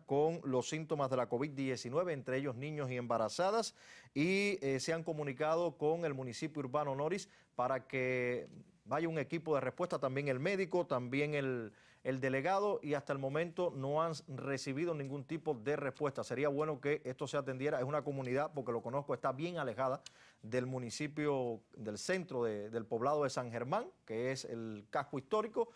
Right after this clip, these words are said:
de ese territorio, y está bien alejado de allí precisamente, y se hace muy difícil llegar para la atención médica.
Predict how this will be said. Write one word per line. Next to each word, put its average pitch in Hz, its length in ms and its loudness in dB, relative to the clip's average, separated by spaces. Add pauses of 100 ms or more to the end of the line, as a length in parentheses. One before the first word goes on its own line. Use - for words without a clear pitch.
(240)
de 123 160 0
ese 143 160 -2
territorio, 147 600 0
y 147 100 -4
está 143 200 0
bien 170 280 -2
alejado 143 420 0
de 123 80 0
allí 139 160 -4
precisamente, 139 580 -4
y 127 40 -6
se 139 100 -2
hace 131 180 -2
muy 139 180 -4
difícil 131 460 -6 (520)
llegar 120 340 0
para 127 320 2
la 113 100 4
atención 107 560 -4
médica. 60 320 -12